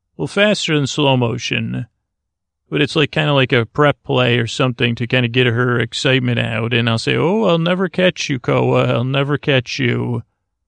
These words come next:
And then I'll even pretend like she'll hold her toy out, like I, I'm gonna try to catch it, and then she'll pull it away at the last minute. You, you, even dogs do this to me. I mean, it, clearly this is what kinda humans have been doing to me for a while.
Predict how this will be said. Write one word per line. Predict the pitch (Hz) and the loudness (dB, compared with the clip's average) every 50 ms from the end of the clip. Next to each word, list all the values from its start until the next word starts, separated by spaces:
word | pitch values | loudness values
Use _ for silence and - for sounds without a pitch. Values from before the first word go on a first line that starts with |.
| _ _ _ _ _ _ _ _ _ _ _ _ _ _ _ _ _ _ _ _ _ - | _ _ _ _ _ _ _ _ _ _ _ _ _ _ _ _ _ _ _ _ _ -4
And | 151 131 135 120 120 117 120 | -2 0 2 2 2 2 2
then | 127 127 | 4 4
I'll | 127 123 127 | 4 4 4
even | 131 123 117 120 113 | 4 4 2 0 0
pretend | 123 123 - - - 127 123 123 123 123 123 123 | 0 -2 -2 -2 0 2 2 4 2 2 2 2
like | 123 117 113 - | 0 0 0 -2
she'll | - - 117 117 127 117 | -2 -2 0 0 0 0
hold | 104 127 131 127 120 | 0 0 0 2 2
her | 123 113 | 0 -2
toy | - - 135 123 120 120 120 120 | 0 0 0 2 4 4 4 2
out, | 117 117 123 123 127 | 2 2 0 0 0
like | 131 127 123 117 | 0 -2 0 0
I, | 123 120 117 110 - | 0 0 0 -2 -2
I'm | 131 127 123 123 120 | -4 -2 -2 0 0
gonna | 120 117 110 | -2 -2 -2
try | - - 131 | -2 -2 0
to | 120 120 | 0 -2
catch | 117 - - 127 117 113 - - | -2 -2 0 0 0 0 0 -2
it, | 127 113 | -2 0
and | 117 113 117 | 0 0 0
then | 120 113 | 0 -2
she'll | - - 127 117 | 0 -2 -2 -4
pull | - _ 131 123 120 | -2 _ 0 0 2
it | 120 | 2
away | 123 120 120 117 117 | 2 2 2 0 0
at | 117 - | -2 -2
the | - 131 | -2 -2
last | 123 117 117 117 117 117 - - | 0 0 0 0 0 -2 -4 -4
minute. | 131 127 123 123 120 120 123 131 | 0 2 2 2 2 2 0 0
You, | 165 175 | -2 -2
you, | 151 151 160 170 | -2 -2 -2 -2
even | 185 180 165 165 139 | 0 2 2 2 4
dogs | 127 143 143 135 131 120 - | 4 2 2 2 0 -2 -4
do | - 120 117 | -4 -2 -2
this | 117 107 - | -2 -4 -4
to | - 123 | -4 -2
me. | 113 117 117 | -2 -2 0
I | 120 | 0
mean, | 123 120 123 | 0 0 -2
it, | 131 123 | -4 -8
clearly | - - 151 151 147 139 131 127 123 | -6 -2 0 2 2 4 4 4 4
this | 120 - | 2 0
is | - 131 | -2 -2
what | 120 113 - | -2 -2 0
kinda | - 127 120 117 110 | 0 0 0 0 0
humans | - 131 127 123 120 113 - | 0 0 0 0 0 0 -2
have | - 120 | -2 -4
been | 117 113 117 | -2 -2 -2
doing | 120 117 117 113 107 | -2 0 -2 -2 -4
to | - 131 123 | -4 -4 -4
me | 117 117 | -4 -4
for | 117 - - 123 | -4 -6 -6 -6
a | 117 | -4
while. | 117 120 120 123 117 117 113 113 120 123 | -2 -2 0 0 0 0 -2 -4 -6 -8